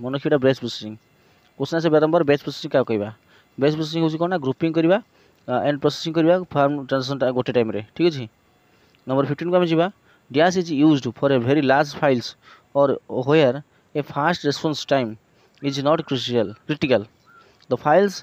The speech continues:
ଆ, ଟୁ ବି ଟ୍ରାନ୍ସମିଟେଡ୍ ବାଇ ଅର୍ ଗ୍ୟାଦର୍ଡ ଓଭର ଏ ପିରିୟଡ୍ ଅଫ୍ ଏଣ୍ଡ ଦେନ୍ ସେଣ୍ଡ ଗେଦର ବାଇ ଦ ବ୍ୟାଚ୍। ଇଜ୍ ଡ୍ୟାସ୍, ବ୍ୟାଚ୍ ପ୍ରୋସେସିଂ, ଅନଲାଇନ୍ ପ୍ରୋସେସିଂ, ଫାଇଲ୍ ପ୍ରୋସେସିଂ, ଡାଟା ପ୍ରୋସେସିଂ। ଦେଖନ୍ତୁ, ଏଇଟା ଆପଣଙ୍କର ଲାର୍ଜ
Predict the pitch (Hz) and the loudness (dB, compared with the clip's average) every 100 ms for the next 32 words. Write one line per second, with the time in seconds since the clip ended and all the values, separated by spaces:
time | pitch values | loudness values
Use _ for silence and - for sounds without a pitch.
0 | _ - - 113 120 - 170 135 123 139 | _ -20 -12 -4 -2 4 2 4 0 0
1 | 175 - 143 - 190 175 190 180 127 127 | -2 0 -2 0 -4 -2 -2 -2 -4 2
2 | 127 - 143 127 127 131 143 110 - _ | 2 4 2 4 2 4 4 2 -2 _
3 | _ _ 127 151 151 151 160 165 143 139 | _ _ 0 2 2 2 4 2 2 2
4 | 127 123 151 185 - - - 170 170 131 | 2 2 0 -2 -12 -14 -2 -2 0 0
5 | 120 131 131 139 165 196 135 131 - - | 2 2 4 4 2 -2 2 2 0 -10
6 | _ _ _ _ _ - _ _ 170 147 | _ _ _ _ _ -20 _ _ -8 0
7 | 131 113 - 120 127 139 160 147 160 214 | 2 2 -4 0 2 2 0 -4 -6 -6
8 | 196 127 139 139 143 156 196 180 135 139 | -6 -2 0 0 -4 -4 -10 -2 0 2
9 | 143 - - 202 170 127 127 123 113 120 | 0 -4 -8 -8 -2 0 0 -2 -6 -6
10 | 127 127 123 165 - - _ - 151 165 | -4 -2 -4 -4 -12 -20 _ -4 2 2
11 | 160 165 170 135 139 | 2 2 2 4 2